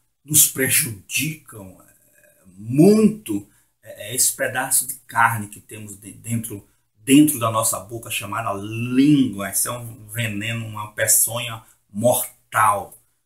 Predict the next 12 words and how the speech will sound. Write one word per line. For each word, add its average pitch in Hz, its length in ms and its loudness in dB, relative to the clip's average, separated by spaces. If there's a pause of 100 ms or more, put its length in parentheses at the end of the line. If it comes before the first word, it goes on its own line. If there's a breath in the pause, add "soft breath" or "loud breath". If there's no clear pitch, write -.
(160)
E 117 120 -8
às 110 180 -2
vezes 131 320 2
falamos 147 680 0
muito 180 760 -2 (520)
a-, 113 260 -8
achando 123 420 -4
que, 113 260 -12 (140)
que, - 360 -12
que 107 140 -14
vamos 107 300 -10
resolver 113 960 -4